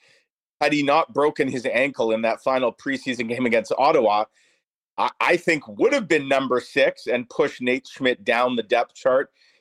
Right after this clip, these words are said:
in Ville Heinola. Um, he, you know, he took a bit of a twirl today down at, uh, at the Iceplex. Um, Rick Bowness said that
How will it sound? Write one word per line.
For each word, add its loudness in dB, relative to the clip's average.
in -2
Ville 2
Heinola. 2
Um, 0
he, -10
you 2
know, 4
he 2
took 0
a 2
bit 2
of 0
a -2
twirl 2
today 0
down 0
at, -2
uh, 2
at -4
the -2
Iceplex. 0
Um, 0
Rick -4
Bowness 0
said 0
that 0